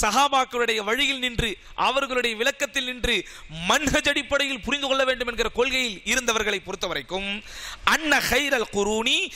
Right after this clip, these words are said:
கர்னு சஹாபா, இந்த உலகத்தில் வாழக்கூடிய மக்களிலேயே, அந்த மக்களின் காலத்திலேயே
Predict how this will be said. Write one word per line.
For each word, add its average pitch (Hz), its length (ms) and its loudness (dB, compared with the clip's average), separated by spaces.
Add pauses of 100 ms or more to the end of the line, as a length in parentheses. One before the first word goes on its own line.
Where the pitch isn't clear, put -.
(220)
கர்னு 226 240 2 (160)
சஹாபா, 156 680 4 (560)
இந்த 226 140 2
உலகத்தில் 294 540 2
வாழக்கூடிய 285 560 2 (100)
மக்களிலேயே, 240 800 2 (380)
அந்த 247 200 2
மக்களின் 285 420 2
காலத்திலேயே 240 920 2